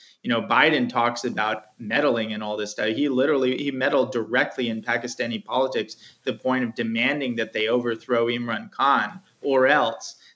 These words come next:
they actually did do that, and more so, they put him in jail, and he was recently sentenced to ten years. So, you know, for Victoria Nuland, there are ups and downs. So she's had a recent victory, and,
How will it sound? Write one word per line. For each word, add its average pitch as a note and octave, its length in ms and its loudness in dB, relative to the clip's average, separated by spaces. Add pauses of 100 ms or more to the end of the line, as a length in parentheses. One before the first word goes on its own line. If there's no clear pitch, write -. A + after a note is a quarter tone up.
they B2+ 100 2
actually C3 380 2
did D3+ 320 0
do B2 220 2
that, G#2 260 -2
and A2 140 -8
more C#3 260 0
so, A#2 320 0
they A2+ 140 0
put C3 220 -2
him A#2+ 140 -2
in G#2+ 140 -8
jail, A#2+ 500 2 (200)
and B2 100 -2
he B2 80 4
was A#2 180 0
recently B2 520 -2
sentenced A#2 600 -6
to - 120 -20
ten A#2 300 -4
years. A2 500 0
So, A2+ 500 0 (360)
you A#2+ 100 -8
know, A2+ 160 0
for B2+ 200 2
Victoria C3+ 680 2
Nuland, D3+ 380 2
there C3+ 140 6
are C#3 60 4
ups C#3 240 0
and A#2+ 140 -4
downs. A#2+ 460 2
So A2+ 140 0
she's B2 320 -4
had C3 180 4
a C3 80 2
recent C3+ 460 -4
victory, C3 540 0
and, A2+ 260 -4